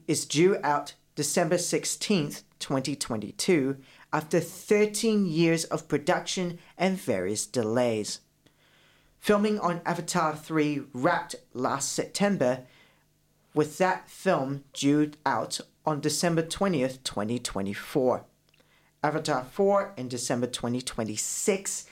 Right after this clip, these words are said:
and Avatar five in December twenty twenty-eight. Ubisoft is also releasing Avatar Frontiers of Pandora, a first-person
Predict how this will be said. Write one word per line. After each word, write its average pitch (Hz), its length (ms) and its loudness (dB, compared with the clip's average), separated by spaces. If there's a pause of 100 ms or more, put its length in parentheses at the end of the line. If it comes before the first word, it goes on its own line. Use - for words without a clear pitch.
(180)
and 156 140 0
Avatar 226 500 0
five 151 520 0 (500)
in 180 100 4
December 139 480 2
twenty 139 640 -2 (100)
twenty-eight. - 1300 -2 (960)
Ubisoft 202 680 2
is - 240 -6
also 214 320 4
releasing 143 680 0
Avatar 170 720 0
Frontiers 170 720 0
of - 280 -4
Pandora, 127 720 2 (360)
a 107 100 -6
first-person 143 1040 0